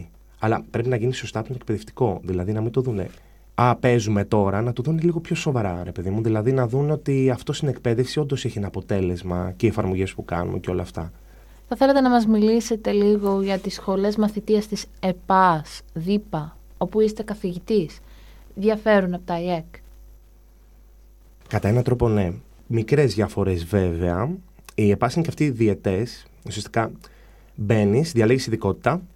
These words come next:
Speaker 1: κάνεις και γενικής παιδείας μαθήματα, να το πούμε και αυτό. Η επας ουσιαστικά είναι ένα σχολείο, είναι μια δευτεροβάθμια εκπαίδευση. Και, ε, όταν ολοκληρώσεις τα δύο έτη φοιτησης, μπορείς μετά να κάνεις,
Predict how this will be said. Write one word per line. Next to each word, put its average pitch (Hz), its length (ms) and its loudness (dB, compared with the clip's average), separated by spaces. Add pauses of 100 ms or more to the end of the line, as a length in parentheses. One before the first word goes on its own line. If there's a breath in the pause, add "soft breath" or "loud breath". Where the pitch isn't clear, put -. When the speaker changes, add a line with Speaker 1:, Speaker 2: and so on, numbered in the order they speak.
(240)
Speaker 1:
κάνεις 156 220 2
και 175 100 2
γενικής 156 360 2
παιδείας 92 280 0
μαθήματα, 90 540 -4 (140)
να 95 100 -2
το - 100 -4
πούμε 98 220 -2
και 85 80 -8
αυτό. 98 380 -4
Η 104 80 0
επας 107 200 2
ουσιαστικά - 340 -4
είναι 165 80 2
ένα 190 120 2
σχολείο, 120 500 4
είναι 120 100 0
μια 123 100 2
δευτεροβάθμια 113 580 -2
εκπαίδευση. 92 540 -4 (1000 loud breath)
Και, 113 380 2 (380)
ε, 104 240 0
όταν 165 380 4
ολοκληρώσεις 120 560 2
τα 113 140 -2
δύο 120 180 4
έτη 120 180 0
φοιτησης, 143 800 -2
μπορείς 110 460 4
μετά 117 600 0 (200)
να 110 200 -2
κάνεις, 117 720 0